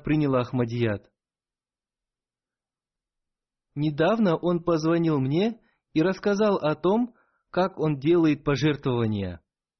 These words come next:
Он сказал, что сейчас он шесть месяцев работает в Узбекистане и шесть месяцев в России. В этом году он купил квартиру в Бухаре. Ради этого ему пришлось продать свою машину.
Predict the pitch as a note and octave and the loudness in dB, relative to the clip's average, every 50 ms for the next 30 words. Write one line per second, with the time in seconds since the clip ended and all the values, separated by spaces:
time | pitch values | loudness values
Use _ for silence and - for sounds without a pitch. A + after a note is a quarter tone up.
0 | _ _ _ _ _ _ _ _ _ _ _ _ _ _ _ _ _ _ _ _ | _ _ _ _ _ _ _ _ _ _ _ _ _ _ _ _ _ _ _ _
1 | _ _ - - E3+ F#3+ F#3+ - G3+ G3 G3 A3 G#3+ G#3 - - F3+ E3+ D#3+ - | _ _ -4 -2 -2 -2 -2 -2 -2 0 2 0 0 0 -2 -2 -2 -2 -2 -4
2 | F3 E3 - F#3+ G3 A3+ B3+ - - - D3 D#3+ D#3+ D3+ - F3 E3 E3 - - | -8 -6 -4 -2 -2 -2 -2 -4 -8 -6 -4 -4 -4 0 0 0 0 -2 -2 -2
3 | E3 G3 A3 A3 G3+ D#3+ - C3 A#2 C#3 C3+ C#3 C#3+ D#3 E3 D#3+ D#3+ D3+ C#3 C3 | -2 -2 -2 -4 -6 -6 -6 -6 -4 -2 -4 -2 0 0 0 0 0 -2 -2 -2
4 | C#3 C3+ B2+ C3 C#3+ C3+ - - B2 - - D3+ F3+ G#3 G3 E3+ B2+ G2+ - _ | -6 -6 -6 -6 -8 -8 -8 -8 -8 -4 -2 0 0 0 0 -2 -2 -4 -8 _
5 | _ _ _ _ _ - D#3 D#3+ D#3+ - - - - E3+ D#3+ - - E3 F#3 G#3+ | _ _ _ _ _ -8 -8 -6 -6 -8 -6 -2 -2 -2 -2 0 0 -2 -2 -2
6 | G#3 - - C#3+ B2 A#2 A#2 A#2+ - D#3 C#3 A#2+ A2 G#2 F#2+ F2 - _ _ _ | -2 -4 -4 -4 -2 -4 -4 -4 -4 -2 -2 -2 -2 -4 -6 -10 -14 _ _ _
7 | _ _ _ _ _ _ _ _ _ _ _ _ _ _ _ _ _ _ _ _ | _ _ _ _ _ _ _ _ _ _ _ _ _ _ _ _ _ _ _ _
8 | _ _ _ - C3+ E3 F#3+ F#3 G3+ F#3 F3 E3+ F3 E3 E3 G#3+ A#3+ A#3 F#3+ - | _ _ _ -4 0 0 0 0 0 0 0 0 0 0 0 0 0 0 0 0
9 | - E3 E3 - F3 E3 D#3+ - D#3 D3+ D3 - - G3 A3 G#3 D#3+ C#3 B2+ C3+ | -2 -2 0 0 0 0 0 0 -2 -2 -2 -4 -4 -2 -2 -2 -2 -2 -4 -6
10 | C3 - - D3 C3+ C3 A2+ G2+ F2+ - _ _ _ _ _ _ _ _ _ _ | -4 -2 0 0 2 2 0 -2 -4 -8 _ _ _ _ _ _ _ _ _ _
11 | _ _ _ _ _ _ _ _ _ _ _ _ _ _ _ _ _ _ _ _ | _ _ _ _ _ _ _ _ _ _ _ _ _ _ _ _ _ _ _ _
12 | - - D3 E3+ F#3 E3 E3 F3 F#3 A3 B3 A#3 A3 F3 C#3+ C3 A#2 A#2 - C#3+ | -6 -2 0 0 0 0 2 2 2 2 0 0 -2 -2 0 0 -2 -4 -4 -6
13 | C#3 D3+ E3+ F3+ E3+ E3+ E3+ D#3+ D3+ - - F#3 F#3+ F#3 - - D3+ C#3 C#3 D#3+ | -4 -2 0 -2 -2 -2 -4 -4 -4 -2 -2 -2 -2 -2 -4 -4 -4 -2 0 0
14 | E3 D#3 - - C#3 C3+ C3+ C3+ C3+ C3 - - D3 C3 B2 A2 G2 F#2 F#2 | -2 -2 -2 -2 -2 0 0 0 -2 -2 -2 -2 -2 -2 -2 -2 -4 -8 -10